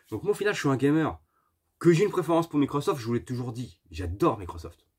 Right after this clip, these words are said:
D'accord ? J'aime beaucoup plus Microsoft que Sony, certes. Mais en tant que gamer, j'aime bien aussi avoir toutes les consoles. Et j'adore jouer, euh,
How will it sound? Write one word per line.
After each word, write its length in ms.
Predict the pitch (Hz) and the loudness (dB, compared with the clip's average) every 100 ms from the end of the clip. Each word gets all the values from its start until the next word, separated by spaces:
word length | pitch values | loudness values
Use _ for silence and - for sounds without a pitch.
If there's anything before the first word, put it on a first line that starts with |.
| _ _ _ | _ _ _
D'accord ? 340 | - 82 135 - _ _ _ _ _ _ _ _ | -10 -6 -6 -8 _ _ _ _ _ _ _ _
J'aime 320 | 101 117 127 101 87 - | -2 2 2 0 -10 -6
beaucoup 240 | 123 160 | -4 -2
plus 180 | 156 156 | -4 -4
Microsoft 360 | 135 131 151 160 | -4 -4 -6 -6
que 80 | 143 | -2
Sony, 340 | 143 127 87 | 2 0 -2
certes. 440 | - 131 117 - _ _ _ _ | -8 -8 -8 -10 _ _ _ _
Mais 100 | 104 | -4
en 60 | 120 | -4
tant 200 | 123 170 | -2 -2
que 40 | |
gamer, 380 | 113 98 120 131 | 0 -2 -2 -4
j'aime 160 | 90 98 | -4 -4
bien 100 | 120 | -4
aussi 160 | 113 117 | -4 -4
avoir 200 | 87 80 | -6 -8
toutes 160 | 82 | -8
les 80 | 98 | -8
consoles. 360 | - 87 120 127 _ _ - | -6 -4 -2 -4 _ _ -8
Et 80 | |
j'adore 340 | 82 87 104 92 | -4 -2 -2 -2
jouer, 220 | 98 98 | 0 0
euh, 160 | 82 | 0